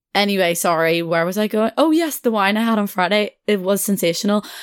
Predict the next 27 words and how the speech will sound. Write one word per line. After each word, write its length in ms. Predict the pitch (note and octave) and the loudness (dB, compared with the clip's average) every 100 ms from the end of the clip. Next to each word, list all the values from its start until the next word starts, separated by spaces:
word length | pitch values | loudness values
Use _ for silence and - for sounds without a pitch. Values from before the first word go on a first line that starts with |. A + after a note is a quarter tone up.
| - | -4
So 260 | - C4 - | 2 2 4
I 120 | G#3 | 2
don't, 160 | B3 B3+ - | 2 -2 0
I'm 140 | A3 | 2
not 120 | G#3 | 2
a 20 | G#3 | 2
big 160 | G#3 | 2
wine 180 | G3 F#3+ | 2 0
drinker. 320 | F#3 - G3 | -2 -2 0
I'll 120 | F#3 F3+ | 0 -2
drink 200 | F#3+ G3 | -2 -2
it 60 | |
like 160 | G#3 - | -2 0
that. 260 | F3 E3+ | 2 2
I'll 60 | F3+ | 0
drink 220 | F3+ E3+ | -4 -4
it 60 | F#3 | -2
in 40 | |
sangria. 840 | F#3 G3 F#3+ E3+ E3+ E3+ E3 D#3+ E3 _ _ _ - | -4 -2 -2 0 0 2 0 0 -2 _ _ _ -4
Yeah, 380 | E3 D#3 D#3 D3 _ _ _ | 0 0 0 -4 _ _ _
I'll 140 | - F#3 | -2 -2
drink 220 | G3 G3 | -2 -4
Prosecco 600 | F3+ - D#3 - E3+ D#3+ | -4 -4 -4 0 0 0
for, 220 | - D#3+ | -2 -2
like, 260 | D3+ D3 - | 0 -2 -6
special 440 | - D3+ D#3 D#3+ | -6 -4 -2 -2
occasions. 720 | D3+ D#3+ D3+ D#3 D#3 D#3+ - | -2 -2 -2 -2 -2 -4 -6